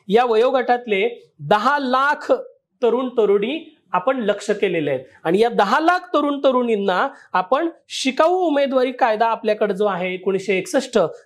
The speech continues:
त्यानुसार आपण प्रशिक्षण देण्यात येणार आहे. म्हणजे प्रशिक्षणाच्या संदर्भातली, म्हणजे किमान कौशल्य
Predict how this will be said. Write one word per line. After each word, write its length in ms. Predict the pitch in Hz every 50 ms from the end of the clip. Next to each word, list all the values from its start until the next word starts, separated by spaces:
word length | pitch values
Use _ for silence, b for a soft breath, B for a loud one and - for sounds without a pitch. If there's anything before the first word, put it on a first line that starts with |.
| B -
त्यानुसार 460 | 247 240 247 240 202 - - 196 190
आपण 280 | 180 170 - 220 285 330 320 - _ _ _
प्रशिक्षण 560 | - 214 202 - 233 226 - - 208 185 175
देण्यात 260 | 165 165 147 143 143 139 147
येणार 240 | 135 131 127 123 110
आहे. 120 | 107 110 _ _ _ _ _ _ -
म्हणजे 220 | 170 196 196 233
प्रशिक्षणाच्या 840 | 247 - 233 202 - 277 269 - - 254 240 240 247 240 285 285 277
संदर्भातली, 720 | 277 262 208 202 196 185 180 170 175 - - 151 143 139 139 B B B B -
म्हणजे 200 | 220 233 302 302
किमान 400 | 302 285 277 277 320 349 349 339
कौशल्य 640 | - 294 262 247 254 262 285 277 262 262 254